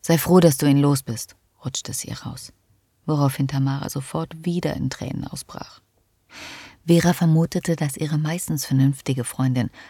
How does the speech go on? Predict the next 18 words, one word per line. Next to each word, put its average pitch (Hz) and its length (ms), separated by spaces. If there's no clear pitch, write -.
eigentlich 156 420
der 135 140
gleichen 151 320
Meinung 127 260
war 131 200
wie 127 80
sie, 135 280
es 131 120
aber 113 140
nicht 117 220
zugeben 123 400
konnte. - 360
Es 156 180
schmerzte 175 420
eben, 131 240
zurückgewiesen 131 680
zu 127 180
werden, 127 300